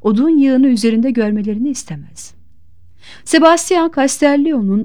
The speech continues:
ani ölümü onu son anda davadan ve düşmanlarının ölümcül saldırılarından korumuştur.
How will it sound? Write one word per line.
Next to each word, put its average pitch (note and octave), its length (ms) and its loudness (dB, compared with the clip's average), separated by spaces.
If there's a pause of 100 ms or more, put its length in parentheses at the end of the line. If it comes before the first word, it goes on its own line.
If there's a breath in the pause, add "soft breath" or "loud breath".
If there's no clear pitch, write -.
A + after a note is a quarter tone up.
ani A3 420 2
ölümü E3 440 -4 (240 soft breath)
onu B3 220 4
son C#4+ 300 0
anda G#3+ 500 -2
davadan F#3 760 -2
ve A3 140 -6
düşmanlarının G3+ 840 -2
ölümcül F3+ 420 -6
saldırılarından B3 960 -6
korumuştur. - 600 -18